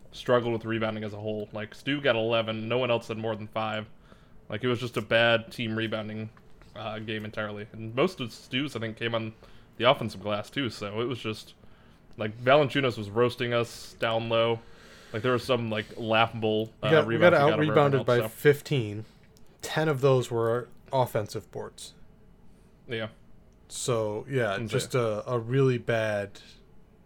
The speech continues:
Speaker 2: um,
Speaker 1: And a lot of it, I think, was also, it wasn't even, like, I think Jonas had a good game getting offensive boards, but there were other people just crashing the glass as well. So it wasn't like,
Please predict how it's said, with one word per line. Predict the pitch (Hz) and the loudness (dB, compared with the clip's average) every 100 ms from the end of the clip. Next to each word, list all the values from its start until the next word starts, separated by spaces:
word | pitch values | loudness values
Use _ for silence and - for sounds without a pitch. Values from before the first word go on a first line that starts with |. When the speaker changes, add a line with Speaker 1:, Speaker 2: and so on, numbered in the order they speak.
| - - - | -20 -16 -6
Speaker 2:
um, | 117 98 92 101 | -4 -4 -4 -2
Speaker 1:
And | |
a | 131 | 0
lot | 135 185 | 2 2
of | |
it, | 123 | 2
I | |
think, | 113 117 | 0 -2
was | 113 123 | 0 2
also, | 143 - 110 101 | 2 0 -2 -2
it | 123 | 0
wasn't | 170 160 | 0 0
even, | 117 | 0
like, | 107 104 - - - - - - - - - - - | -2 -2 -10 -20 -20 -20 -20 -20 -20 -20 -20 -6 2
I | 131 | 2
think | 123 101 | 2 -2
Jonas | 127 190 143 | 0 0 0
had | 117 | -2
a | 110 | -4
good | 107 | -6
game | 107 107 | -6 -8
getting | 104 92 | -8 -6
offensive | 107 101 107 104 | -6 -6 -10 -6
boards, | 110 107 | -6 -4
but | |
there | 151 | 0
were | 151 | 2
other | 131 | 2
people | 127 113 101 | 2 -4 -6
just | 104 - | -10 -6
crashing | 110 113 - 110 | -2 -2 -2 -10
the | - - - | -12 -16 -4
glass | 113 110 - | -2 -2 -8
as | 107 | -6
well. | 113 104 101 | -2 -2 -6
So | - | -10
it | 107 | -4
wasn't | 143 135 | -4 0
like, | 113 110 | 0 0